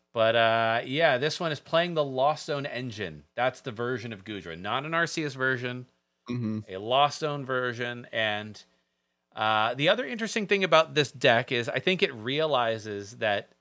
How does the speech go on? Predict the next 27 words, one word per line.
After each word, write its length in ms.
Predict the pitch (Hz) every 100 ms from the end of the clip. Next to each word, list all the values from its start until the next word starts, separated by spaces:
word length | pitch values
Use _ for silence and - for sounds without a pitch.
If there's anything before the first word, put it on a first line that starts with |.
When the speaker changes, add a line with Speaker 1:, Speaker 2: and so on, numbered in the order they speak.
| _ _ _ _ _ _
Speaker 1:
one 260 | 117 147
of 80 | 160
its 320 | 156 - - - _ _ _ _
less 460 | 117 120 139 147 -
favorable 500 | 156 151 143 127 123
matchups 480 | 110 117 147 120 123
might 200 | 120 123
be 120 | 113
Mew, 440 | 104 98 110 156 - _ _ _ _
just 180 | - 147
because 280 | 165 165 131
of 100 | 127
the 80 | 117
speed 680 | - - - 117 117 143 147
of 180 | 143 120
Mew. 340 | 139 143 160 175 _ _ _ _ _ 113
Speaker 2:
The 120 | 131
speed 420 | - - 147 151
of 120 | 147
Mew, 580 | 135 139 139 135 135 127
the 680 | 113 117 107 107 101 98 92 - _ -
being 280 | - 135 131
able 200 | 127 110
to 80 | 110
hit 380 | 95 - 139 - -
through. 540 | 120 113 127 147 175 - _ _ _ _ _
Speaker 1:
Yep. 300 | 113 127 -